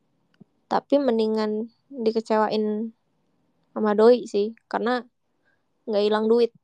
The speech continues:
Mohon maaf nih. Kalau ojol kan duit saya tuh. Was-was nih gue. Gue nggak tahu lu jujur apa enggak, gitu. Skeptis gitu. <sighs> Oh iya, aku harus,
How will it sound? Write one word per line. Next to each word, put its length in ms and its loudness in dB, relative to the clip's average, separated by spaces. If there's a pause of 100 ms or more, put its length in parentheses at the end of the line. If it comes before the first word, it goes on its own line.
(140)
Mohon 160 -6
maaf 240 -2
nih. 160 -8 (560)
Kalau 220 8 (100)
ojol 320 4
kan 320 -2 (720)
duit 320 -12
saya 400 6
tuh. 320 -2 (560)
Was-was 640 2
nih 160 -6
gue. 320 -4 (440)
Gue 120 -6
nggak 240 -6
tahu 240 0
lu 80 -8
jujur 320 -10
apa 220 -12
enggak, 320 -10 (100)
gitu. 300 -10 (300)
Skeptis 600 0
gitu. 240 2 (920)
<sighs> 500 -14 (600)
Oh 80 4
iya, 320 4
aku 240 2
harus, 560 0